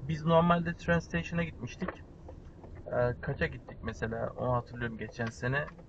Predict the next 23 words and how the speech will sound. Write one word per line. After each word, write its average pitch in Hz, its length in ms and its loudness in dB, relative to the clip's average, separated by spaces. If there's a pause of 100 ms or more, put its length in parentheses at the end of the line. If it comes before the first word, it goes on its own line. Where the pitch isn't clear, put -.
(320)
Böyle 104 200 -2 (600)
on 220 280 10
beşe 202 220 8
mi 196 120 6
ne 196 100 6
gittik? - 400 -4
Dönüşte 180 440 4
de 220 120 2 (100)
otuz 165 300 0
beşe 175 180 4
geri 156 220 0
döndük. 107 400 -2 (1500)
Yani 117 180 -6
çok 170 220 -2
kısa - 160 2
bir 143 100 4
mesafe. 117 420 -2
Beş 143 180 0
kilometrelik 117 520 -2
yol 113 180 2
yani. 104 240 -8 (1700)
Her 208 280 8
neyse. 196 460 8